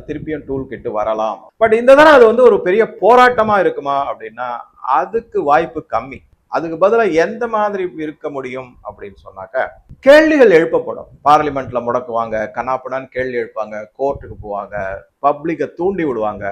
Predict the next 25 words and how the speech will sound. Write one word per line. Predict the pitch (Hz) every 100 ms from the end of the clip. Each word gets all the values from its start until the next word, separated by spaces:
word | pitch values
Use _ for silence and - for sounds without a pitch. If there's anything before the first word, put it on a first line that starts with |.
| 104 -
அந்த | 110 165 180
மாதிரி | 175 165 165
இருக்கும். | 117 - -
இதுல | 208 202
குறிப்பா | 220 254 254 233
எதை | 202 233
பத்தி | - 190 175
இருக்கும் | 160 151
அப்படின்னா, | 147 156 151 123 123 - _ 143
இந்தியா | 220 262 247 240 226
வந்து | 190 165 165 180
யுக்ரைனோட | 160 156 220 226 220 190 180 175
இருக்கிற | 156 151 143 139
ட்ரேட் | 143 156 147
அக்ரிமெண்ட் | 135 131 123 120 110
என்ன, | 98 101 95
ரஷ்யாவோட | 120 139 - 226 208 196 180
இருக்கிற | 160 147 127
ட்ரேட் | 127 131 123
அக்ரிமெண்ட்லாம் | 113 110 104 113 107
என்ன, | 98 92 95 _ 135
இந்த | 180 202
இப்ப | 185 160 139
மாறுபட்ட | 143 202 240 208 208 180
சூழ்நிலையில | 170 180 170 160 165